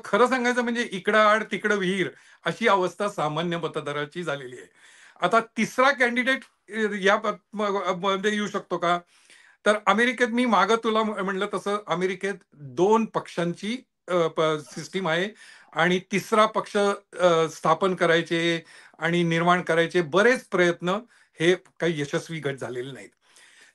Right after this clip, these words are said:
त्यामुळं तिसरा पर्याय आत्ता जर पाहिला तर आपल्या केनेडी, जे जॉन केनेडी होते, त्यांच्या कुटुंबातले, अ,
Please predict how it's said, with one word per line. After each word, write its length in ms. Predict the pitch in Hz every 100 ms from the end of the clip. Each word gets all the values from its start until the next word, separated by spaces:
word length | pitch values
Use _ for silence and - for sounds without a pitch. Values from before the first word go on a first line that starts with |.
| -
त्यामुळं 380 | 180 202 214 220 -
तिसरा 380 | 208 - 226 277
पर्याय 460 | 254 220 214 247 247
आत्ता 540 | 175 175 _ 233 240 269 - -
जर 160 | 175 226
पाहिला 420 | 226 190 185 208 240 _ _ _ _
तर 180 | 202 208 214 -
आपल्या 300 | 170 190 208
केनेडी, 600 | - 180 180 214 233 247
जे 180 | 208 233
जॉन 320 | 165 170 208
केनेडी 320 | 202 185 208
होते, 340 | 180 160 120 - _ _ _
त्यांच्या 400 | 165 160 160 202
कुटुंबातले, 760 | 220 185 156 196 196 190 190 196
अ, 600 | 190 _ 170 160 156 156